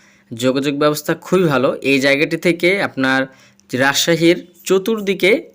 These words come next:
আপনি খুব অল্প সময়ের মধ্যেই যেতে পারবেন। এইখান থেকে আপনি দেখা যাচ্ছে যে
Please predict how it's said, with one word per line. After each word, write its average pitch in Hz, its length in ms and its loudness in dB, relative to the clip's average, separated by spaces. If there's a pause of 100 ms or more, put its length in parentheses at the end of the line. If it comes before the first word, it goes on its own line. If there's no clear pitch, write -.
আপনি 135 300 -2
খুব 143 260 -4
অল্প 139 320 0
সময়ের 160 340 0
মধ্যেই 151 360 0
যেতে 131 240 -2
পারবেন। 110 280 -4 (420)
এইখান 147 300 0
থেকে 151 200 0
আপনি 147 400 0
দেখা 135 260 0
যাচ্ছে 131 300 -4
যে 131 220 0